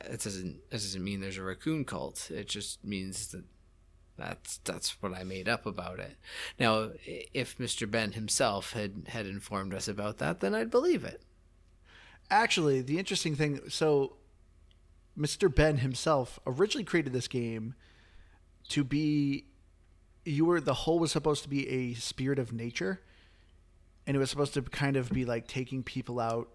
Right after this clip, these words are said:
Speaker 2: and, like, kinda cleaning up nature, 'cause it was supposed to be based off some Native American folklore uh, suspe-, uh, specifically the Hopi Indians. Hopi.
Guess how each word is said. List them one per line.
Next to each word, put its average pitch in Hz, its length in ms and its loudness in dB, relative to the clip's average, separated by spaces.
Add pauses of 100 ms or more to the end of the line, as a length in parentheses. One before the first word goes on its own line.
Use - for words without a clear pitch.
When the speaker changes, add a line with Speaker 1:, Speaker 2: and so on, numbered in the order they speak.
Speaker 2:
and, 120 180 -2
like, 113 180 -6
kinda 123 240 -2
cleaning 127 340 -4
up 110 140 -6
nature, 123 500 -2 (560)
'cause 143 200 2
it 151 40 0
was 143 120 0
supposed 156 280 0
to 165 60 -4
be 160 120 4
based 139 400 2
off 156 140 2
some 127 380 2
Native 131 320 0
American 123 380 0
folklore 139 680 0 (540)
uh, 117 260 0
suspe-, 131 520 -4
uh, 123 360 2
specifically 139 520 -2
the 110 140 -2
Hopi 151 500 0
Indians. 151 560 -2 (580)
Hopi. 127 440 8